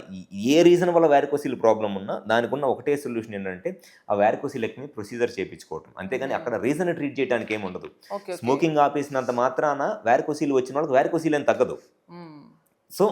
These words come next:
Speaker 1: ఆ-, already స్మోకింగ్ వల్ల ఇంకో దాని వల్ల varicocele వచ్చిందనుకోండి, ఆ varicocele ప్రొసీజర్ చేయించుకోవటమే సొల్యూషన్లే కానీ,
Speaker 2: అవును.
Speaker 1: అంతేగాని స్మోకింగ్ ఆపేయడం సొల్యూషన్
Speaker 2: Even
Speaker 1: కాదు.
Speaker 2: by birth వచ్చినా కూడా మీరు
Speaker 1: ఆ,
Speaker 2: నెక్స్ట్
Speaker 1: అంతే.
Speaker 2: సొల్యూషన్ చూసుకోవాలి,
Speaker 1: అంతే,
Speaker 2: అంతే.
Speaker 1: సొల్యూషన్ చూసుకోవటమే కానీ ఇంకా దాన్ని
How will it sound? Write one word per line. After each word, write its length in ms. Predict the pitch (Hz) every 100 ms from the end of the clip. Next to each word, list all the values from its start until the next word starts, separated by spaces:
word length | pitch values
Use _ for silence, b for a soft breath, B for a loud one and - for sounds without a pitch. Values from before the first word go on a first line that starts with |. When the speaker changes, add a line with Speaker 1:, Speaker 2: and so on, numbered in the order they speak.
| -
Speaker 1:
ఆ-, 420 | 85 71 - 76 104
already 360 | 143 151 170
స్మోకింగ్ 360 | - 127 151 139
వల్ల 160 | 143
ఇంకో 180 | 127 135
దాని 200 | 131 127
వల్ల 140 | 123 131
varicocele 500 | 110 110 135 139 110
వచ్చిందనుకోండి, 720 | 104 131 110 101 90 90 -
ఆ 120 | 90
varicocele 680 | 87 98 - 147 147 135 139
ప్రొసీజర్ 480 | 120 110 107 143 151 139
చేయించుకోవటమే 540 | 123 120 - 123 127
సొల్యూషన్లే 560 | 120 110 110 113 101 87
కానీ, 260 | 82 80 139
Speaker 2:
అవును. 300 | 185 175 147 - -
Speaker 1:
అంతేగాని 400 | 113 143 139 143
స్మోకింగ్ 340 | 143 156 165
ఆపేయడం 320 | 147 135 135 131
సొల్యూషన్ 320 | 120 226 240
Speaker 2:
Even 140 | 214
Speaker 1:
కాదు. 160 | 196 196
Speaker 2:
by 60 |
birth 220 | 240 214 240
వచ్చినా 300 | 240 247 247
కూడా 200 | 247 277
మీరు 180 | 277
Speaker 1:
ఆ, 40 | 240
Speaker 2:
నెక్స్ట్ 220 | 214 180
Speaker 1:
అంతే. 220 | 156 302
Speaker 2:
సొల్యూషన్ 420 | 240 240 240 214
చూసుకోవాలి, 460 | 175 - 160 135 113
Speaker 1:
అంతే, 180 | 107 117
Speaker 2:
అంతే. 100 | 110
Speaker 1:
సొల్యూషన్ 340 | 101 123 135 120
చూసుకోవటమే 460 | 120 120 107 104
కానీ 280 | 101 156 160
ఇంకా 160 | 101 98
దాన్ని 680 | 95 92 92 90 90 90